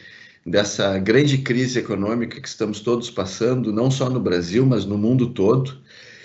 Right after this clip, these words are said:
E ouvirmos um pouco da experiência de quem entende do tema, sobre o que que se pode fazer, eh, para se tentar minimizar os efeitos dessa grande crise,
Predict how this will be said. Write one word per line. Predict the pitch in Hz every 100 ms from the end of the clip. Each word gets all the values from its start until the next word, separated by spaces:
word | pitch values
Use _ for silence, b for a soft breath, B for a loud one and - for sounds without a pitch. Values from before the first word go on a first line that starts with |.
| B B
E | - 120
ouvirmos | 120 123 139 151 135
um | 127
pouco | - 131 151 151 107 92 -
da | 87 82 107
experiência | 110 - 110 110 135 135
de | 95 95
quem | 98 127
entende | 123 127 127 131 110
do | 104
tema, | - 107 110 104
sobre | 95 104 101
o |
que | 101 135
que |
se | - -
pode | 123 123 113
fazer, | 117 113 95 90 117 117 - B B B B -
eh, | 95 95 95
para | - 107 110 107
se | -
tentar | 127 120 110 110 107
minimizar | 117 127 120 101 113 127
os | 101
efeitos | 98 104 113 110 98
dessa | 101 - 98
grande | 95 95 95 -
crise, | - 98 123 127 131